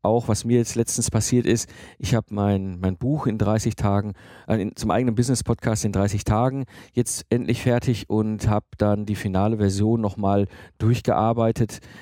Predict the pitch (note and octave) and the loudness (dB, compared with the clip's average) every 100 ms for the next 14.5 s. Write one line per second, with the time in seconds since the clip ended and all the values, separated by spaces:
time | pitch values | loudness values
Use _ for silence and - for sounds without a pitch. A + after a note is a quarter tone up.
0 | - - G#2+ G#2+ - - C#2+ G#2+ - A2+ | -10 -2 -2 -2 -6 -2 0 0 2 2
1 | A2 - _ - G#2+ G#2+ G#2 G#2 G#2+ F2 | 2 0 _ -6 -2 -2 0 0 0 -4
2 | G#2 - G#2 A#2+ A2+ F2 D#2+ G2+ G#2+ - | -4 -2 0 2 2 0 -2 0 0 -4
3 | - - G#2+ A2 C3+ - - A#2 A2+ G2+ | -16 -8 -4 -2 -4 -4 -6 -4 -2 -2
4 | C3+ C#3 G#2 A2 A2+ A#2 G#2+ A2 - B2 | 0 2 2 0 -4 -2 -2 -2 -2 -2
5 | A#2 A#2 A2+ G2+ G#2 G2+ - - - - | 0 -2 -2 -2 -2 -2 -8 -20 -20 -2
6 | G#2 G2 F#2+ A#2 G#2 A2+ C3 E3 C#3+ C3 | 2 2 2 0 2 2 2 2 0 2
7 | C#3 C3 G#2+ G2 G#2+ - - F#2+ G#2+ A2 | 2 0 -2 -4 -6 -8 -4 -2 0 -2
8 | G2+ G#2 A2 G#2 - - G#2 - A2 G#2+ | -2 -2 -2 -4 -4 -2 -2 0 -2 -2
9 | A#2 - B2+ - A#2 A#2 A#2+ A2+ A#2 G#2+ | -2 0 0 2 0 -2 -2 0 0 -2
10 | - - - A#2 A2+ G#2 A#2+ A#2 A2+ A2+ | -10 -20 -6 -4 0 2 4 2 2 0
11 | - A#2 A2+ A2 - B2 A#2 A2 G2+ - | -2 -4 -2 -4 -4 -2 2 2 0 -10
12 | - - - - - G#2 B2+ F3 - E3+ | -20 -20 -20 -14 -4 0 2 0 0 0
13 | E3 E3 D#3 D3 B2+ F2+ B2+ A#2 G#2+ - | 2 2 2 2 2 0 0 -2 -4 0
14 | C#3 D3 - - | -2 -2 -6 -8